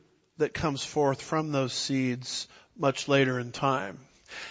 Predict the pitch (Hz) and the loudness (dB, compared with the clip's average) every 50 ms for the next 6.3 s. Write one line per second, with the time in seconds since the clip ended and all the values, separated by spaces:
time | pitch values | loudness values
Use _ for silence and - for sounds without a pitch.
0 | - - - 170 160 160 185 220 233 220 - - 180 180 170 175 170 151 160 160 | -10 -2 0 0 4 8 10 10 10 10 8 6 6 6 6 6 2 0 -2 -4
1 | 156 143 151 151 147 147 147 151 151 151 151 151 151 143 135 156 165 175 175 160 | -2 0 2 2 2 2 0 0 0 0 0 0 -2 -4 -2 0 2 2 4 4
2 | 147 147 143 147 156 165 160 151 147 143 139 - - 143 139 139 139 143 143 147 | 4 4 4 4 4 4 2 0 -2 -4 -6 -2 2 4 4 4 4 6 8 10
3 | 147 143 131 135 143 135 135 131 131 139 143 147 147 - - - 143 131 127 135 | 10 10 8 4 0 -2 -2 -2 0 2 4 4 2 2 -2 -4 -4 -2 0 2
4 | 139 139 139 131 123 - - - 139 139 131 - - 135 127 127 131 131 135 135 | 2 2 2 2 -2 -4 -4 0 0 0 0 0 -2 -6 -6 -4 -2 0 0 0
5 | 135 - - 127 120 120 123 127 123 127 123 123 117 127 127 139 143 95 - 127 | 0 -2 -2 -4 -2 0 2 2 2 2 0 0 0 2 2 4 2 2 0 -4
6 | - - - - - | -8 -12 -14 -14 -16